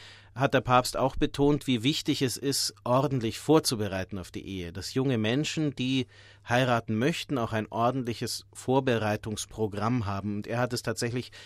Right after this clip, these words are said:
ein Katechumenat genannt, also wie eine Vorbereitung auf die Taufe für jemanden, der sich fürs Christentum interessiert, so tatsächlich ein längerer Kurs der Vorbereitung auf die Ehe.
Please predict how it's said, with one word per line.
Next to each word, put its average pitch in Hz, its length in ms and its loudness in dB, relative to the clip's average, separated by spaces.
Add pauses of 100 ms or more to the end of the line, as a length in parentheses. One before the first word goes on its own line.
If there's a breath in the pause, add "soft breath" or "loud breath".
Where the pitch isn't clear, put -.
(140 loud breath)
ein 123 200 0
Katechumenat 127 880 2
genannt, 98 460 -2
also 104 280 -4 (320 loud breath)
wie 127 160 4
eine 123 100 4
Vorbereitung 120 600 2
auf 110 100 -2
die 110 140 -8
Taufe 160 640 2
für - 220 -2
jemanden, 120 460 2
der 110 100 2
sich 113 160 -4
fürs 107 160 -4
Christentum 139 560 0
interessiert, 131 600 0 (280 loud breath)
so 131 160 0
tatsächlich 131 500 0
ein 113 100 2
längerer 117 440 2
Kurs 151 340 2
der 120 140 0
Vorbereitung 117 680 0
auf 110 140 -4
die - 180 -10
Ehe. 117 300 0